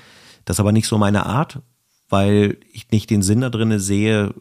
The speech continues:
auch Aussagen irgendwie zu treffen, die, äh, ich sag mal so, polarisieren, vorsätzlich sind dabei, äh, nur um irgendwas zu erfüllen.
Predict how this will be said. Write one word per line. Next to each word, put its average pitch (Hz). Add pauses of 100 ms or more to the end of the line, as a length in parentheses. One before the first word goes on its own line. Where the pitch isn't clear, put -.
(160)
auch 92
Aussagen 101
irgendwie 101
zu -
treffen, 98
die, 95 (720)
äh, 95
ich 90
sag 107
mal 98
so, 98
polarisieren, 95
vorsätzlich 104
sind 92
dabei, 92 (100)
äh, 95
nur 104
um 107
irgendwas 98
zu 98
erfüllen. 90